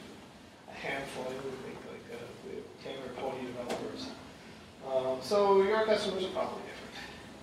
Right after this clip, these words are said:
And that's good. The advantage of these small studies, or the disadvantage is, is they may or may not apply to you. You know, you have to judge that. You know your customers better than anybody.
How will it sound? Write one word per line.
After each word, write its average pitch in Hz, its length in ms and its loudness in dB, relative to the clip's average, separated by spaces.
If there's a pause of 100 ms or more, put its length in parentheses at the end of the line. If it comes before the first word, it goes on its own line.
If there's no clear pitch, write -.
(680)
And 202 140 6
that's - 220 6
good. - 260 0 (1300)
The 196 140 8
advantage 214 800 6
of 175 260 2
these 170 160 4
small 175 320 6
studies, - 720 2 (520)
or 151 80 0
the 156 100 -2
disadvantage 147 540 0
is, 143 120 -6
is - 200 -8 (720)
they 165 200 4
may 170 120 6
or 165 60 6
may 156 160 8
not - 220 0
apply 131 160 0
to 117 60 -2
you. - 260 -8 (180)
You - 80 -6
know, 123 60 -8 (440)
you 135 60 -10
have - 240 -6
to - 80 -4 (540)
judge - 220 -2
that. - 120 -2
You - 80 0
know 107 60 4
your 104 140 2
customers - 420 -6
better - 220 -6
than - 180 -8
anybody. - 180 -8